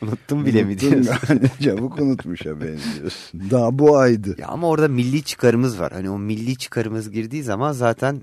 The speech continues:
Speaker 1: e,
Speaker 2: Füze
Speaker 1: beyne
Speaker 2: savunması.
Speaker 1: giden kanlar, e, kalbimize doğru gittiği için falan diye böyle başka türlü bir hikaye kurulabilir. Burada milli çıkar, Türkiye işi falan filan da yok. Anlayamadım tam. Ama mesela Bahçeli,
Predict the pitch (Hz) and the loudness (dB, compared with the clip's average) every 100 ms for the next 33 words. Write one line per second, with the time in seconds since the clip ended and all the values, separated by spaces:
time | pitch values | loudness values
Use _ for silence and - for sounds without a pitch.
0 | - 101 101 98 95 90 127 117 120 120 | -8 -4 -4 -4 -4 -2 -2 0 2 4
1 | 117 120 123 117 110 - 110 110 127 151 | 4 4 4 4 2 0 0 2 0 -2
2 | - - 101 98 110 107 107 113 113 123 | -8 -10 -10 -8 -6 -4 -4 -2 0 0
3 | 107 92 76 - - 104 _ 175 170 - | 0 -2 -6 -14 -18 -18 _ -10 -10 -10
4 | 87 _ _ _ - 95 92 92 87 139 | -12 _ _ _ -12 -6 -4 -4 -4 -4
5 | 117 107 104 104 - 120 - 113 135 113 | -2 -4 -2 -4 -4 -8 -8 -8 -10 -4
6 | 110 107 - 104 113 120 101 87 - _ | -2 -2 -4 -6 -4 -4 -8 -10 -14 _
7 | - 90 117 143 123 117 113 123 135 - | -20 -12 -4 -4 -2 -4 -2 -4 -4 -6
8 | - 95 - - _ - 135 127 131 110 | -4 -4 -6 -20 _ -12 -10 -6 -4 -4
9 | - 131 113 113 113 110 120 139 - _ | -6 -4 -2 0 -2 -4 -4 -4 -8 _
10 | _ _ _ - 104 87 80 - - _ | _ _ _ -6 -4 -2 -6 -12 -20 _
11 | - 117 127 135 107 85 - 78 - _ | -6 -4 -2 -2 -4 -6 -14 -16 -16 _
12 | _ - 156 120 151 - 110 - 95 90 | _ -4 -2 -2 -4 -6 -10 -6 -4 -2
13 | 92 123 127 101 82 | 2 2 0 -6 -6